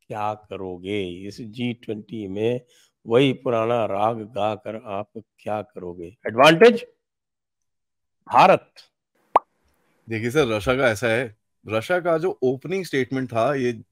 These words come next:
Speaker 2: जंग के बारे में, उसने बोला था, "Demilitarization of Ukraine।" Demilitarization का मतलब क्या होता है? जितना military force है, उसको मैं side कर दूंगा।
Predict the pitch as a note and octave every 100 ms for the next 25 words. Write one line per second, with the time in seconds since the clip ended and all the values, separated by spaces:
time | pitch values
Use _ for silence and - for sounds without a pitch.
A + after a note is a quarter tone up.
0 | - G#2+ G#2 B2 G#2+ G2+ A2 C3 C#3+ A2+
1 | A2+ C3+ F3+ G#2+ A#2 D3 D#3 B2 B2 A#2
2 | B2 A#2+ A2+ G#2+ C3 F3 B2 G2+ F2+ F2+
3 | _ _ _ _ _ _ _ _ _ _
4 | G#2 F#3 G#3+ F#3+ F3 D#3+ D3+ D3 E3 E3
5 | D#3 C3 D3+ C#3+ D3+ A#2+ D3 F3 A#2+ -
6 | F3+ F3 A#2+ A2 D3 B2+ A#2 A#2+ E3+ D3
7 | D#3+ G3 - _ _ _ _ _ _ -
8 | C3 A#2 G2 F2 F#2+